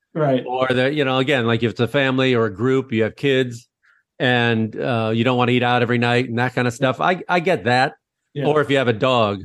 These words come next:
Speaker 2: or
Speaker 1: Yeah.
Speaker 2: something. I mean, yeah. Okay, I get it.
Speaker 1: Totally.
Speaker 2: But,
Speaker 1: So
Speaker 2: um,
Speaker 1: it's very situational. And it really,
Speaker 2: Absolutely.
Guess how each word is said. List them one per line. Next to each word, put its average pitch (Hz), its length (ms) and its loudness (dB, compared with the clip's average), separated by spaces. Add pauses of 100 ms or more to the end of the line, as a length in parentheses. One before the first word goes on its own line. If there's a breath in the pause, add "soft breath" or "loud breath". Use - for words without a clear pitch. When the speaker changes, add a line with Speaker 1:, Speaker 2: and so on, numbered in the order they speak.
(120)
Speaker 2:
or 123 100 0
Speaker 1:
Yeah. 113 40 2
Speaker 2:
something. 113 580 0
I 117 60 -4
mean, - 260 -8
yeah. 123 340 0 (180)
Okay, 139 200 0
I 113 100 2
get 123 200 2
it. 123 80 -4
Speaker 1:
Totally. 123 60 -8
Speaker 2:
But, 117 280 -6
Speaker 1:
So 117 180 0
Speaker 2:
um, 175 60 2
Speaker 1:
it's 165 100 -6
very 202 200 2
situational. 131 1040 0
And 123 60 -4
it 123 60 -4
really, 120 100 -10
Speaker 2:
Absolutely. 127 680 0